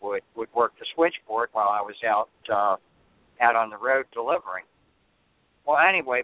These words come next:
Blog Talk Radio did away with the re-, recurring shows. So in order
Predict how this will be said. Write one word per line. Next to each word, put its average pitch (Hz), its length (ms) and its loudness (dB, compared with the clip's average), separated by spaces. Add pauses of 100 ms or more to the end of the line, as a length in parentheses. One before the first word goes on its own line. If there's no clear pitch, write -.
Blog 196 280 2
Talk 196 240 -2
Radio 143 480 -4
did 151 140 -4
away 139 300 -6
with 123 240 -14
the 117 100 -6
re-, - 320 -8 (140)
recurring 143 500 0 (160)
shows. 101 400 2 (1300)
So 127 440 4 (360)
in 139 140 -2
order 185 300 2